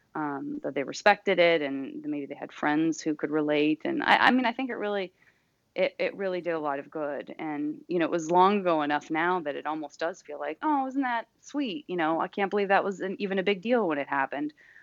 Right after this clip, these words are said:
Um, but it was, and that's part of, you know, that's part of what we're all a part of is, you know, we're,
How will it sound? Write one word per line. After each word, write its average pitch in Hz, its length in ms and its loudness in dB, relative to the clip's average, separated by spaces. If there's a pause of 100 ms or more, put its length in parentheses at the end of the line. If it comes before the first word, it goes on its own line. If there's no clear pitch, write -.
(140)
Um, 151 360 2
but 190 120 2
it 220 80 2
was, 156 360 0
and 170 160 -2
that's 180 300 0
part 180 300 0
of, 165 180 -2 (540)
you 185 160 -8
know, 165 100 -2
that's 156 220 -4
part 175 240 -2
of 160 260 -2 (1040)
what 175 420 2
we're 180 180 8
all 165 220 10
a 147 60 4
part 165 300 0
of 143 220 -4
is, 151 360 -12
you 160 80 -6
know, 151 120 -6
we're, 160 240 -2